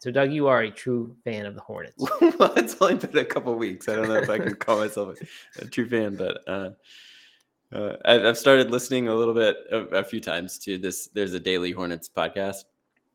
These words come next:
Speaker 1: <laughs> Yeah,
Speaker 2: And
Speaker 1: he
Speaker 2: they're,
Speaker 1: listens to
Speaker 2: they're
Speaker 1: that
Speaker 2: ju-,
Speaker 1: too?
Speaker 2: they just sound so defeated. Every, every episode, <laughs> they're just, like, so defeated. Uh, it's funny.
Speaker 1: Yeah,
Speaker 2: But
Speaker 1: so, and, uh, the Panthers are also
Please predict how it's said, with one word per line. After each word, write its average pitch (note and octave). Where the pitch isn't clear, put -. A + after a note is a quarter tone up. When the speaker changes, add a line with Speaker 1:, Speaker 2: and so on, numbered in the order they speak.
Speaker 1:
<laughs> -
Yeah, D#3
Speaker 2:
And -
Speaker 1:
he -
Speaker 2:
they're, A#2+
Speaker 1:
listens C#3+
to D3+
Speaker 2:
they're C#3+
Speaker 1:
that D#3+
Speaker 2:
ju-, E3
Speaker 1:
too? -
Speaker 2:
they E3+
just E3+
sound D#3+
so A2
defeated. D#2+
Every, B2+
every C#3+
episode, G#2+
<laughs> -
they're G3
just, B3
like, -
so A#2+
defeated. G2
Uh, A2+
it's -
funny. D#2+
Speaker 1:
Yeah, D3+
Speaker 2:
But -
Speaker 1:
so, -
and, D3+
uh, D3
the C#3
Panthers G3
are C#3
also C3+